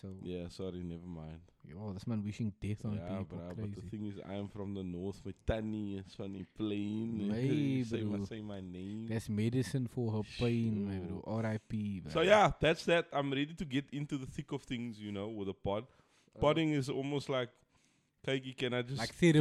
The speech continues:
Speaker 1: therapy.
Speaker 2: a, a sc-, a catharsis,
Speaker 1: Oh,
Speaker 2: my
Speaker 1: wait,
Speaker 2: bro?
Speaker 1: go for it.
Speaker 2: Sinjay, so it's catharsis, yeah. It's like therapy. It's like, it's like all your bottled up thoughts, man, that you have that,
Speaker 1: Mm.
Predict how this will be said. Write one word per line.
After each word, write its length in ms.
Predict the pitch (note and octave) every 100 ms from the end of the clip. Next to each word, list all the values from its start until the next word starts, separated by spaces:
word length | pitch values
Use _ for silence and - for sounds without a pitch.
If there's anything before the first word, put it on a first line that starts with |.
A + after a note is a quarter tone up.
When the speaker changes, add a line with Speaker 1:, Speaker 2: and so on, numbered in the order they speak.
| A#2
Speaker 1:
therapy. 200 | B2+ A#2
Speaker 2:
a, 220 | D#2+ A#2+
a 40 |
sc-, 300 | A#2 - - -
a 40 | -
catharsis, 920 | - A2+ - D3+ D3 B2+ - G#2 - A2
Speaker 1:
Oh, 100 | A#2
Speaker 2:
my 40 |
Speaker 1:
wait, 240 | A#2 A2+ F2
Speaker 2:
bro? 140 | G#2+
Speaker 1:
go 60 | A#2
for 120 | A#2+ G#2+
it. 80 | G2+ _ _ _ -
Speaker 2:
Sinjay, 320 | A#2 G#2+ G#2
so 140 | -
it's 100 | A2+
catharsis, 680 | - - - C3 B2 B2 A#2 G2+
yeah. 200 | F#2+ F#2+
It's 120 | -
like 140 | B2 -
therapy. 480 | E3+ C#3+ - C3
It's 160 | A2 -
like, 160 | G#2+ - - _ _ _ _ -
it's 160 | A#2+
like 160 | B2+ B2 - - _ _ _ -
all 220 | C3+ D#3+
your 180 | D#3+ D3 -
bottled 400 | A2 G#2+ D3+ C3+
up 300 | B2 B2+ - -
thoughts, 400 | C3+ B2+ - -
man, 140 | G#2+
that 180 | G2 G2+
you 100 | A2
have 420 | F#2 F2+ G#2+ A2+
that, 120 | G#2 B2
Speaker 1:
Mm. 300 | B2 G#2+